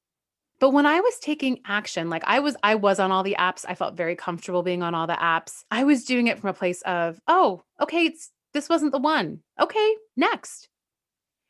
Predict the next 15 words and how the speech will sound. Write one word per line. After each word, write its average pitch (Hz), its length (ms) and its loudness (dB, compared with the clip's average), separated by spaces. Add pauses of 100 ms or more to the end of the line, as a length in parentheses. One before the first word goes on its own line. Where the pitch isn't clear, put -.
(260)
It 285 140 2
wasn't 302 320 2
personal. 196 800 -2 (100)
I 247 120 2
wasn't 262 460 2 (200)
ruminating. 196 840 0 (800)
You 254 100 0
know, 240 200 2
I 247 120 0
had 247 460 2
this 214 460 -2 (380)
real 269 880 0 (320)
centered 202 840 -4 (160)
faith, - 640 -4 (920)
certainty - 840 -6